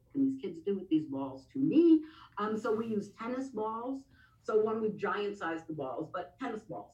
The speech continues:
that they bounce, and also they're readily available and free. So that would be kind of, um, low tech or a knockoff, um, kind of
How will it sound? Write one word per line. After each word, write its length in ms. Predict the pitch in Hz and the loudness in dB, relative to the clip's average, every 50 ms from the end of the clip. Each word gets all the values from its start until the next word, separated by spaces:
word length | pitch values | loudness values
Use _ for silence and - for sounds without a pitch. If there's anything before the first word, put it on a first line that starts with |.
| _ - | _ -10
that 160 | 143 139 135 | -8 -6 -2
they 100 | 165 165 | 0 0
bounce, 300 | 156 180 202 214 220 208 - | 0 0 -2 -4 -6 -6 -6
and 100 | - 202 | -6 -4
also 280 | 190 185 185 - 175 165 | -4 -4 -6 -6 -4 -4
they're 100 | 160 156 | -2 -2
readily 340 | 156 156 151 156 156 156 143 | -2 0 0 2 2 2 0
available 460 | 139 139 139 127 127 127 135 127 123 | 0 -2 -4 -4 -4 -6 -8 -10 -12
and 80 | 117 - - _ | -12 -18 -20 _
free. 100 | - - _ _ _ _ _ _ _ _ _ _ | -20 -20 _ _ _ _ _ _ _ _ _ _
So 120 | - 254 | -4 -2
that 200 | 277 277 269 - | -2 -2 -2 -4
would 120 | 226 196 | -4 -4
be 160 | 202 202 196 - - | -2 -4 -4 -4 -6
kind 200 | 175 170 175 156 | -4 -2 0 0
of, 160 | 143 135 139 - - - | 0 0 -2 -6 -8 -6
um, 300 | 151 - - - - - - _ _ _ _ _ _ _ _ - 190 | -6 -6 -6 -8 -10 -12 -16 _ _ _ _ _ _ _ _ -4 0
low 240 | 208 233 220 202 202 202 | 2 4 4 2 2 0
tech 280 | - 202 196 185 185 - - | -2 -6 -6 -6 -6 -2 2
or 320 | 220 202 190 175 165 160 | 2 2 4 4 2 2
a 60 | 151 | 2
knockoff, 720 | 151 160 165 175 175 170 - - 170 160 156 156 156 156 - - - _ _ - | 2 2 2 2 0 -2 -2 -4 -6 -4 -4 -4 -4 -6 -8 -10 -18 _ _ -8
um, 380 | 151 143 135 135 127 110 113 - - _ _ _ - - | -6 -4 -4 -4 -4 -6 -8 -12 -18 _ _ _ -10 -6
kind 200 | 160 160 147 139 | -4 -2 -2 -2
of 100 | 135 | -4